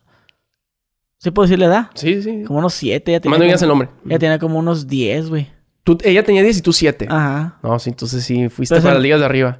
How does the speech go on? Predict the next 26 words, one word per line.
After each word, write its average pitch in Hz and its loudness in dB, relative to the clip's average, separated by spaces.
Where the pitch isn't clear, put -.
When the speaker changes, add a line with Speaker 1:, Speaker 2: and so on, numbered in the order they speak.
Speaker 1:
Ah, 143 -4
no, 185 4
once 220 2
tenía. 175 0
Speaker 2:
Ah, 104 -10
no, 95 -16
estaba 113 -8
grande, 120 0
Speaker 1:
Estaba 175 4
más 196 6
Speaker 2:
padre. 139 6
Speaker 1:
grande 185 4
que 160 2
yo. 160 4
Speaker 2:
<laughs> - -2
Sí, 147 -2
sí. 143 -4
Speaker 1:
Así. 139 -8
Speaker 2:
No, 165 4
Speaker 1:
Y 165 4
Speaker 2:
aparte 175 4
en 208 8
es-, 202 4
en 180 4
esa 180 4
edad, 185 4